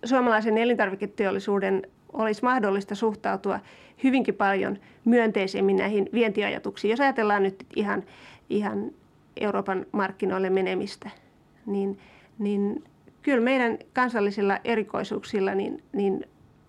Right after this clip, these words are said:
niin kuin kaiken järjen mukaan voisi hyvinkin olla tilaa tyydyttämässä ihmisten uutuuden viehätystä –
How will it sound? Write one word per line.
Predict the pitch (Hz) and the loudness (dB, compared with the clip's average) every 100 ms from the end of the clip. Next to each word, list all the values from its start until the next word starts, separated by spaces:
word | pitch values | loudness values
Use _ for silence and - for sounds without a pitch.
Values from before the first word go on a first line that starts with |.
| - _ _ _ _ _ _ _ _ _ _ - | -20 _ _ _ _ _ _ _ _ _ _ -12
niin | - - | -10 -8
kuin | - | -4
kaiken | - 285 240 247 | 0 2 4 4
järjen | 269 254 202 208 | 4 4 2 2
mukaan | 220 226 - - - - _ _ | 2 0 -2 -4 -6 -12 _ _
voisi | 226 226 - | -2 0 4
hyvinkin | 294 247 196 196 190 | 6 4 4 2 2
olla | 208 196 - | 0 0 -2
tilaa | 226 208 202 - - - - _ - - | 0 2 2 -2 -8 -20 -20 _ -8 0
tyydyttämässä | 240 208 196 202 190 208 - 202 - - - - - | 2 2 -2 -4 -4 -6 -8 -10 -10 -20 -20 -18 -4
ihmisten | 220 208 190 - - 202 - - - - _ _ _ - | 0 2 0 -4 -4 -4 -8 -20 -20 -20 _ _ _ 0
uutuuden | 233 233 240 233 214 | 2 4 2 2 2
viehätystä – | 226 220 226 220 226 - | 0 -2 -4 -4 -4 -6